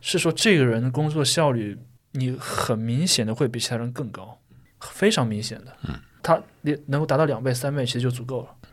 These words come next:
Speaker 1: 你就他会非常突出。
Speaker 2: 他写的代码更快，写的代码量更少，还有什么表现？
Speaker 1: 我觉得快是唯一的，少不一定。
Speaker 2: 嗯，质量高。
Speaker 1: 只是说效率更高。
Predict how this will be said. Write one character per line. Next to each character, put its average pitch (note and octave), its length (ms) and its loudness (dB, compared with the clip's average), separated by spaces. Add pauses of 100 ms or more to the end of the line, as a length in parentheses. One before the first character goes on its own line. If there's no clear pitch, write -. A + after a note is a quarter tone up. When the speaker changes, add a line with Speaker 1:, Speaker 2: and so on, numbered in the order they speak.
(140)
Speaker 1:
你 C3 80 -4
就 B2+ 120 0
他 C3 100 0
会 C3 100 4
非 C3 120 2
常 A#2+ 100 2
突 A#2+ 160 -6
出。 - 160 -10 (760)
Speaker 2:
他 G#2 140 2
写 F#2+ 120 2
的 D#2+ 80 0
代 G2 100 0
码 D2+ 160 -4
更 D#2+ 220 -6
快， - 360 -8 (300)
写 - 140 -6
的 D#2 80 -2
代 G#2+ 120 0
码 E2 140 0
量 F#2 180 0
更 F2+ 200 -2
少， - 260 0 (580)
还 - 140 -2
有 F#2 80 0
什 D#2 100 -4
么 D2 80 -4
表 F2+ 200 -8
现？ E2 260 -10 (540)
Speaker 1:
我 C3 120 0
觉 C3+ 160 0
得 C#3+ 460 4 (320)
快 - 320 2 (240)
是 - 260 -4 (340)
唯 A#2+ 200 0
一 A#2 140 -2
的， C3 120 -8 (120)
少 - 500 4
不 C3+ 140 0
一 B2+ 100 2
定。 B2 260 -8 (200)
Speaker 2:
嗯， D#2+ 200 -6 (180)
质 - 140 -4
量 F2+ 200 0
高。 F#2 60 -2
Speaker 1:
只 C#3 100 0
是 - 20 4
说 D3 80 6
效 G3 160 6
率 C3+ 100 4
更 C#3 160 -2
高。 C#3+ 260 0